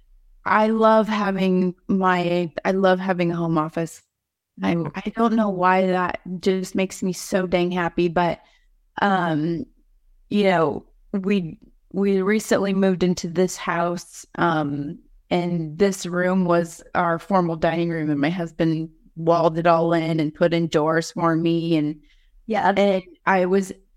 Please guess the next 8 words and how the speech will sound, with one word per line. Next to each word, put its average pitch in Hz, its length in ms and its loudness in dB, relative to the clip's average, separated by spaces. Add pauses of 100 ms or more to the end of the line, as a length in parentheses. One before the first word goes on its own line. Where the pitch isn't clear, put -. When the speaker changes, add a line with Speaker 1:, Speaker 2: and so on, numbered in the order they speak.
(160)
Speaker 1:
previously 233 600 2
sitting 180 680 0 (160)
at 202 180 0
the 202 60 -6
kitchen 190 400 -2
table 175 520 0
working, 143 580 -2 (360)
um, 160 440 0